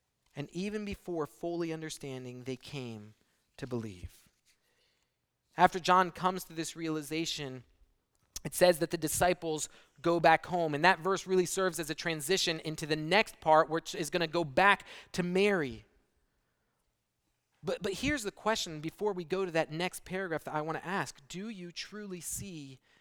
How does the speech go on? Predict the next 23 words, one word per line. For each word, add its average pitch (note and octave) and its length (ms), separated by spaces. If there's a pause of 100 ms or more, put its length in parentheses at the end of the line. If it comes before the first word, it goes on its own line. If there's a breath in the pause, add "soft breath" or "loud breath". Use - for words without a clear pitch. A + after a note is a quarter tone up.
(280 soft breath)
the D#3+ 180
empty D3+ 300
tomb? A#2 400 (2750)
Do F#3 80
you F#3 120
see G#3 360
the E3+ 100
truth G3 420
of C#3+ 120
the D#3 80
resurrection D3+ 720
so - 120
that C3+ 160
your C#3 140
reality C#3 680
is A#2 160 (100)
reversed? A#2+ 720 (1500)
See, - 180
everyone G3 400
wants F#3 240
their E3+ 140
reality D#3+ 500
reversed. D#3 680